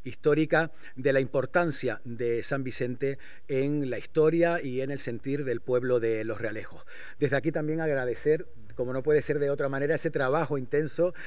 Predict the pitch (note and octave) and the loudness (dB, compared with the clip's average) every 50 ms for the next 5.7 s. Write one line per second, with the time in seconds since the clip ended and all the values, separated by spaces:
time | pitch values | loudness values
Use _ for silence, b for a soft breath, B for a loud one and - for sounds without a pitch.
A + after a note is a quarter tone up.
0 | B B B B B - - D3 C#3 C3 B2+ B2 B2 A#2+ A#2+ A#2 A2+ A2+ - - | B B B B B -2 2 4 4 6 6 6 6 4 4 2 2 -2 -4 -2
1 | C3+ C#3 D3 D#3 D#3 - - - E3+ D#3+ D#3+ D#3+ D3+ D3+ C#3+ C3+ B2+ C3 - - | 2 4 6 6 4 4 4 6 8 8 8 8 8 6 4 2 0 -4 -8 -8
2 | - B2 C3 C#3 C3+ C3 C3+ B2+ C3 - - E3 F3+ F3 D3 - F3+ E3 - - | -6 -2 0 0 2 2 0 -2 0 0 0 0 2 0 0 2 0 0 0 0
3 | C3 A#2+ - - F#3+ G#3+ G#3 F#3 D3+ - D#3+ D3+ C3 - D3 C#3+ C#3+ B2+ - D3+ | -4 -4 -2 0 0 2 2 0 0 0 0 0 0 0 0 0 0 0 -2 -4
4 | C3+ - C3+ B2+ B2+ B2+ C3 D3 C#3+ C3+ C3+ B2 C3 D3 D#3 E3+ D#3+ C#3+ C3+ B2+ | -4 -4 -4 -4 -2 -2 -2 0 0 0 -2 -2 -2 -2 0 0 0 0 -2 -2
5 | - - C3 - D#3+ D#3 D3+ D3 D3+ D3 - E3+ F3 E3+ | -2 -4 -4 -4 -4 -2 -2 -2 -2 -2 0 -2 -2 -2